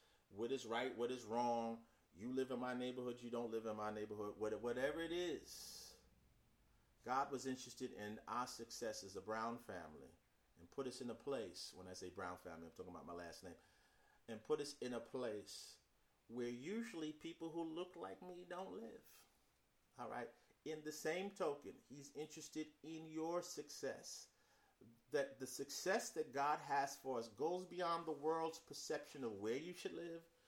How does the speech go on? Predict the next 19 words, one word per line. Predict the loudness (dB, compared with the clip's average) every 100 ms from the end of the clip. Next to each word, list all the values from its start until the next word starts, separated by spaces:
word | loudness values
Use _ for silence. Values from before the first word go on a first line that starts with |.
| _ -2
where | 0
you | 0 -2
should | 0 4
not | 4 4
live, | -4 -6 -10 -16 _ _ _ _ _ _ _ _ _
uh, | -16 -8
where | -2 0
you | 0
should | -4 -6
work, | 4 4 4 -2 -20 _ _ _ -4
where | -2
you | -2 -4
should | -4
not | 0 -2 0
work, | -2 -2 -8 -20 _ -20 0
whether | 2 4 2
you're | 4 2
a |
male | 4 4 4 2 0